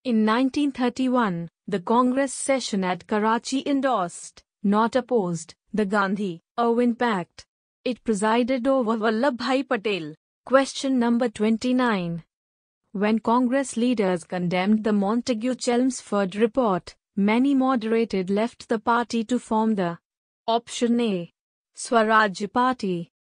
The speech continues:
Option B. Indian Freedom Party. Option C. Independence Federation of India. Option D. Indian Liberal Federation. The correct answer is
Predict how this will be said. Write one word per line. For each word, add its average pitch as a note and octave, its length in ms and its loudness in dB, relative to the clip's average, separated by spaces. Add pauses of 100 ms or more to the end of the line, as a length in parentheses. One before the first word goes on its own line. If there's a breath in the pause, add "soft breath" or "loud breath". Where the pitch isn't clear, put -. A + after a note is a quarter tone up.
Option B3 460 2
B. G#3 400 -4 (420)
Indian B3 420 2
Freedom B3 480 2
Party. A3+ 580 -2 (200)
Option C4+ 480 0
C. F#3 400 -6 (460)
Independence B3 720 2
Federation A3 680 0
of F#3+ 220 -6
India. F#3 460 0 (320)
Option C4+ 480 0
D. G3+ 420 -4 (440)
Indian B3 500 2
Liberal A3 340 2
Federation. G#3+ 880 0 (260)
The G3+ 140 0
correct G#3 420 -2
answer A#3+ 460 2
is A3+ 440 0